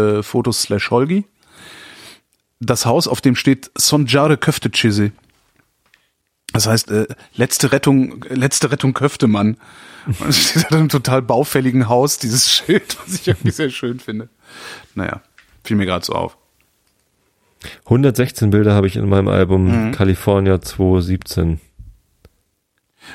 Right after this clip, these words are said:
Speaker 1: Was eigentlich schon viel
Speaker 2: Ja.
Speaker 1: zu viel ist, oder? Also
Speaker 2: Das ist
Speaker 1: eigentlich
Speaker 2: schon
Speaker 1: müsste
Speaker 2: zu
Speaker 1: man doch
Speaker 2: viel,
Speaker 1: wa-,
Speaker 2: ja.
Speaker 1: wahrscheinlich müsste man sich mal so eine Strategie raus, äh, so eine Strategie überlegen, wie man, äh,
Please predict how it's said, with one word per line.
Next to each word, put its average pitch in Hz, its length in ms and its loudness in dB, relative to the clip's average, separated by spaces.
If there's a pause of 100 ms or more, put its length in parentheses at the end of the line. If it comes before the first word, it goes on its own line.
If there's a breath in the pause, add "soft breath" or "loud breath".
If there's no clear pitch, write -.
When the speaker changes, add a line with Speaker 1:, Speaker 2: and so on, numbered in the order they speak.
Speaker 1:
Was 113 160 0
eigentlich 107 260 0
schon 120 340 2
viel 80 160 0
Speaker 2:
Ja. 85 40 4
Speaker 1:
zu 82 120 2
viel 123 240 0
ist, 104 140 0
oder? - 240 -6
Also - 120 -12
Speaker 2:
Das 110 160 -2
ist 113 60 0
Speaker 1:
eigentlich 139 180 0
Speaker 2:
schon - 60 0
Speaker 1:
müsste 165 140 2
Speaker 2:
zu - 40 2
Speaker 1:
man 147 100 2
doch 143 60 2
Speaker 2:
viel, 82 100 0
Speaker 1:
wa-, 85 80 4
Speaker 2:
ja. 82 60 -2 (260 loud breath)
Speaker 1:
wahrscheinlich 143 340 0
müsste 165 180 0
man 147 100 2
sich 143 120 0
mal 147 80 2
so 135 80 0
eine 135 100 2
Strategie 117 540 -4
raus, 156 300 0
äh, - 40 -10 (180)
so 127 120 -4
eine 123 80 2
Strategie 123 360 0
überlegen, 156 480 4
wie 131 240 -2
man, 151 340 2 (680 loud breath)
äh, - 260 -8